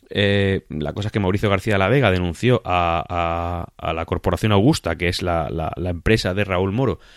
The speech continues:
por el tema de, de, de que le ejecutó esa orden y que nadie se la había dado, nadie le había dejado, eh, ejercitar su, su, su opción de, de accionista mayoritario del Real Murcia. Y el Tribunal Ar-, Arbitrario del Deporte, eh, perdón, el tas,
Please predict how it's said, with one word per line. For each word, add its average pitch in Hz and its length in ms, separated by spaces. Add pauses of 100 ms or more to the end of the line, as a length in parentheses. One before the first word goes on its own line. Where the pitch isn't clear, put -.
(260)
por 87 160
el 82 120
tema 101 240
de, 82 340
de, - 200
de - 120
que - 140
le 80 80
ejecutó 80 280
esa 87 140
orden 107 220
y 113 40
que 92 100
nadie 92 180
se - 100
la 87 60
había 85 200
dado, 87 480 (280)
nadie 101 260
le 95 60
había 92 160
dejado, 92 420
eh, 92 260
ejercitar 92 460
su, 90 240
su, 85 260
su - 260
opción 101 360
de, 92 100
de 82 240
accionista 95 380
mayoritario 95 400
del 90 60
Real 95 180
Murcia. 120 400
Y 165 220 (200)
el 92 160
Tribunal 101 500
Ar-, 110 260
Arbitrario 110 420
del 104 140
Deporte, 139 400
eh, - 60
perdón, 104 200
el 90 160
tas, 131 300